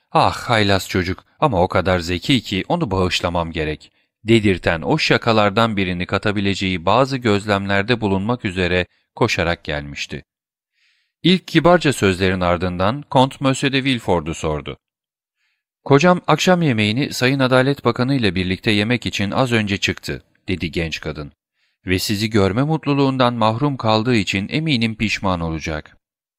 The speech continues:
Salona Kont'tan önce gelmiş ve Kont'u adeta bakışlarıyla yiyen iki ziyaretçi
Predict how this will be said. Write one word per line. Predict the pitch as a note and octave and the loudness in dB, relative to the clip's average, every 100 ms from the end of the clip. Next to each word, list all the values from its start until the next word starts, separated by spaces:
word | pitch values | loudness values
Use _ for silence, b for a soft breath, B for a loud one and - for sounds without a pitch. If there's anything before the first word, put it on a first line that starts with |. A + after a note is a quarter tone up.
| _ _ _ _ _ _ _ _ | _ _ _ _ _ _ _ _
Salona | - A2 G#2 C3+ C#3+ | -2 2 2 2 0
Kont'tan | - B2 A#2+ E3 | 2 0 0 0
önce | D3 G#2+ A#2 | 0 2 2
gelmiş | F#2+ D#2 D2 G2+ - - | 2 0 -2 -4 -4 -2
ve | F2+ | -2
Kont'u | - G2+ G2+ G#2 F#2+ | 0 0 0 0 2
adeta | A2+ C3+ A#2+ A2 G2+ | 2 2 0 2 2
bakışlarıyla | F#2+ - G2 - G#2+ C3+ B2 | 0 -2 -2 0 0 0 0
yiyen | G2 F#2 F#2+ F#2 | 0 0 0 -2
iki | D#2+ - D#3+ | -4 -2 -2
ziyaretçi | B2 G2+ F#2 E2 E2 - B2 | 0 0 2 0 -4 -2 -2